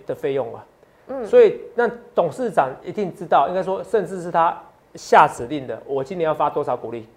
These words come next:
Speaker 2: 是。
Speaker 1: 他心中已经有个底的嘛。
Speaker 2: 哦，算一算觉得太多了。
Speaker 1: 所以他现在开始信托了。
Speaker 2: 哦。
Speaker 1: 哦，所以这个长荣的股，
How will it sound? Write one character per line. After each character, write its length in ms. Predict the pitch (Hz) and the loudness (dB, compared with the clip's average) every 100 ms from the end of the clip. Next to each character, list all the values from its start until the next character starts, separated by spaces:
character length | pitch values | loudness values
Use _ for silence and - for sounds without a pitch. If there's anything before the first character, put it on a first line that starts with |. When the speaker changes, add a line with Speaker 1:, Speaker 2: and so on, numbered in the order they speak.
| _ - - - | _ -16 -14 -12
Speaker 2:
是。 120 | 196 | -8
Speaker 1:
他 80 | 208 | -8
心 220 | - 220 | -4 0
中 160 | 214 | 0
已 20 | 156 | 0
经 100 | 196 | -2
有 80 | |
个 120 | 131 147 | -2 -4
底 200 | - 123 | -6 -10
的 80 | 120 | -6
嘛。 220 | 123 110 - _ | -6 -8 -18 _
Speaker 2:
哦， 540 | 190 214 233 233 220 | -12 -8 -8 -6 -8
算 240 | 220 320 311 | -6 -6 -6
一 40 | |
算 220 | 247 240 | -4 -6
觉 140 | 208 180 | -6 -6
得 340 | 180 175 170 196 214 _ _ | -6 -8 -12 -16 -20 _ _
太 180 | 240 208 | -8 -6
多 300 | 185 170 170 | -6 -6 -6
了。 80 | |
Speaker 1:
所 200 | - - | -4 2
以 20 | 151 | 4
他 120 | 170 | 4
现 160 | 180 | 0
在 80 | 165 | -2
开 140 | 156 143 | -2 -4
始 40 | |
信 220 | 117 143 | -6 -12
托 200 | 127 131 | -8 -8
了。 60 | 127 - _ - - | -8 -10 _ -16 -6
Speaker 2:
哦。 680 | 208 226 262 269 - 247 | -2 0 0 2 2 2
Speaker 1:
哦， 60 | 220 | 2
所 120 | 220 | 4
以 60 | 240 | 4
这 180 | 233 277 | 4 0
个 160 | 226 | 0
长 200 | 196 165 | 2 0
荣 120 | 190 160 | 0 -2
的 80 | |
股， 240 | 156 147 | -2 -6